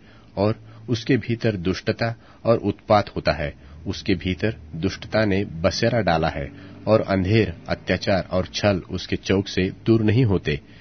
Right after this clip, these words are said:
जो मेरी नामधराई करता है, वह शत्रु नहीं था,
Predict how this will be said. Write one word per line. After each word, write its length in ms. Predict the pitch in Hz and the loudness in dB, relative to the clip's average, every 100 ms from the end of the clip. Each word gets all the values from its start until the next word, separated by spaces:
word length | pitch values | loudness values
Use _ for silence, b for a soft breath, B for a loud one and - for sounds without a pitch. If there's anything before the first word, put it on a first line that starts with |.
| B B B | B B B
जो 140 | 117 131 | 2 4
मेरी 300 | 127 123 120 | 4 2 2
नामधराई 540 | 98 95 104 95 92 101 | 0 2 2 2 2 2
करता 320 | 87 82 98 | 0 0 0
है, 280 | 95 110 85 B B B | 0 -2 -4 B B B
वह 320 | 95 95 107 104 | 0 2 2 -2
शत्रु 340 | - 92 - 92 | -4 -4 -2 -2
नहीं 200 | 85 82 | 0 -2
था, 240 | - 73 | -4 -6